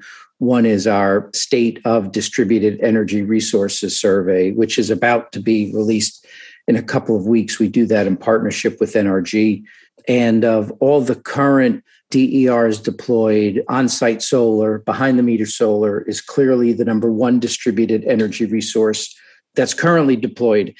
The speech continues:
And when you ask people what their plans are going forward, and these are large corporates,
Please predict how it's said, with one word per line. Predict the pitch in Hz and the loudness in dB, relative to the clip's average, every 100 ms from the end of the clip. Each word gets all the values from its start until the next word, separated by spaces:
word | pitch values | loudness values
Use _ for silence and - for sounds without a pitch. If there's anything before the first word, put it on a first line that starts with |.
| - - - | -20 -12 -2
And | 131 | 0
when | 127 | 2
you | 123 131 | 2 2
ask | 131 131 - - | 2 -2 -4 -4
people | 139 123 - 123 | 0 0 0 0
what | 117 131 131 | 0 0 0
their | 113 | -2
plans | 110 - 131 127 120 123 | -2 -2 0 0 0 0
are | 117 113 | 0 0
going | 117 113 110 | 0 0 -2
forward, | 107 - 160 135 117 110 | -4 0 2 4 2 2
and | 135 147 | 2 2
these | 135 | 2
are | 135 127 - | 2 0 -2
large | 131 143 143 - | 0 2 0 -4
corporates, | - 143 123 147 127 123 - - | 0 0 2 0 0 -2 -6 -10